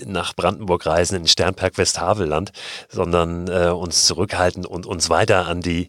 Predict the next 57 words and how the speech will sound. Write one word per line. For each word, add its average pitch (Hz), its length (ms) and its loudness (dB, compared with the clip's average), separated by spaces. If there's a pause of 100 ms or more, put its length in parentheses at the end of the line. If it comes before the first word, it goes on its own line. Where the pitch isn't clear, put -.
(280)
an - 120 -10
die 82 100 -6
Gebote, 110 520 4
an 90 100 -2
die 90 120 0
Maßnahmen 92 540 2
halten, 90 440 0
die 87 260 -4
die 87 140 -10
Corona-Krise 90 800 -2
erfordert, 80 580 0 (180)
aber 85 300 2 (260)
eben 139 200 -4
direkt 120 260 2
vor 107 80 4
unserer 92 240 2
Haustür 85 360 2
schauen. 80 440 2 (180)
Wie 127 140 -4
ziehen 139 240 2
wir 101 80 -4
uns 87 240 -2
raus 92 280 4
im 107 100 -2
wahrsten 92 320 2
Sinne 90 180 0
des 85 220 0
Wortes 80 360 -2
und 78 280 -4
schauen 76 240 2
uns 73 120 0
Nachthimmel - 520 -4
an? - 180 -14 (440)
Dann 151 260 0
will 151 100 2
ich 117 140 0
noch 110 120 2
mal 113 160 2
was 110 180 4
zum 107 120 2
Thema 110 220 2
Hängematte 101 520 0
sagen. 62 460 -6
Ich - 160 -10
bekomme 117 300 0
nämlich 107 300 0
dazu 101 420 2
so 98 160 -2
viele 104 320 0
Fragen 95 500 -2
von 80 220 -4
euch 78 260 -2
nach 73 240 -4
wie - 80 -4
vor 85 380 2
und 85 200 -10
merke, 95 440 0